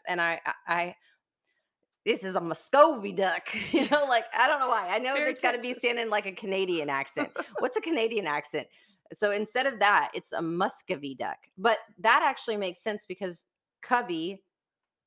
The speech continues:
Speaker 1: is a bird, like, a small group of birds is a covey, right?
Speaker 2: Okay.
Speaker 1: So
Speaker 2: Yeah.
Speaker 1: maybe, I don't know, maybe I'm making some more things up. Maybe there's some more things we need to look up, like, what is a covey? <laughs> And, and,
Speaker 2: <laughs>
Speaker 1: and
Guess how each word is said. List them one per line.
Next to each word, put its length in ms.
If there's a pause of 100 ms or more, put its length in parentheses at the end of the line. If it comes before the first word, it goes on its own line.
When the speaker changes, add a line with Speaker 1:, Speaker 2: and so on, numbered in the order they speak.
(220)
Speaker 1:
is 340
a 80
bird, 480
like, 200
a 60
small 420
group 240
of 200
birds 460
is 120
a 40
covey, 560
right? 340
Speaker 2:
Okay. 500 (140)
Speaker 1:
So 360
Speaker 2:
Yeah. 80
Speaker 1:
maybe, 500
I 100
don't 100
know, 80
maybe 260
I'm 140
making 260
some 160
more 100
things 320
up. 160
Maybe 220
there's 180
some 120
more 120
things 240
we 80
need 140
to 80
look 220
up, 260
like, 260
what 180
is 100
a 60
covey? 560
<laughs> 40
And, 500 (140)
and, 400 (380)
Speaker 2:
<laughs> 400
Speaker 1:
and 280